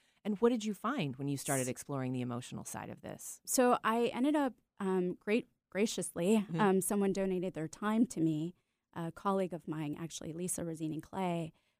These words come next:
Speaker 2: was doing weekly hypnosis with me while I was in the bath. And being a hypnotherapist, I know the power of hypnotherapy.
Speaker 1: Yeah.
Speaker 2: And I also know the mind-body-spirit connection, right? It's
Speaker 1: Yeah.
Speaker 2: all connected.
Speaker 1: Yeah.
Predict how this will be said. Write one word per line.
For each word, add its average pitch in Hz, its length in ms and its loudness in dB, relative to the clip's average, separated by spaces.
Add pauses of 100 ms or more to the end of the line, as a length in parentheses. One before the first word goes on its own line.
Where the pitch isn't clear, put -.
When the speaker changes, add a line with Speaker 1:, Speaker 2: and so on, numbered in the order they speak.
Speaker 2:
was 196 140 -2
doing 190 240 4
weekly 202 300 -2
hypnosis 175 840 -4
with - 240 -12
me - 280 -8 (160)
while 180 120 0
I 160 80 0
was 170 140 -6
in 160 80 -2
the 147 60 -6
bath. 156 320 -10 (140)
And 175 200 2
being 269 180 8
a 214 40 6
hypnotherapist, 185 880 0
I 180 100 0
know 185 220 4
the 175 100 2
power 190 560 0 (260)
of 175 100 -4
hypnotherapy. 175 840 -2 (120)
Speaker 1:
Yeah. 175 140 -6
Speaker 2:
And 226 100 4
I 247 100 6
also 277 200 6
know 240 240 4
the 226 80 2 (600)
mind-body-spirit 196 760 0
connection, 208 540 -4
right? 202 340 -4
It's 240 140 0
Speaker 1:
Yeah. 185 80 0
Speaker 2:
all 269 200 2
connected. 233 720 -4
Speaker 1:
Yeah. 170 180 -2